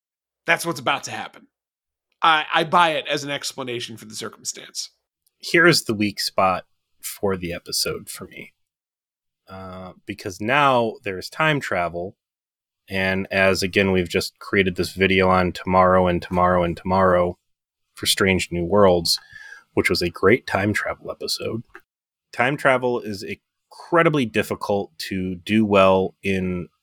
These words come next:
Speaker 2: Star Trek because you and I can sit there as consumers of sci-fi and people with room temperature I Qs and come up with, like,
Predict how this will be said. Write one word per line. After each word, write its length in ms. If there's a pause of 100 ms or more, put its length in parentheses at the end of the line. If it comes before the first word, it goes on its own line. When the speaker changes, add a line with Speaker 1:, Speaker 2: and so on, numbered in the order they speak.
(120)
Speaker 2:
Star 440
Trek 320 (1900)
because 640
you 240
and 100
I 100
can 180
sit 260
there 260
as 440 (420)
consumers 600
of 80
sci-fi 640
and 200
people 280
with 160
room 160
temperature 440
I 100
Qs 300
and 100
come 160
up 100
with, 160 (600)
like, 220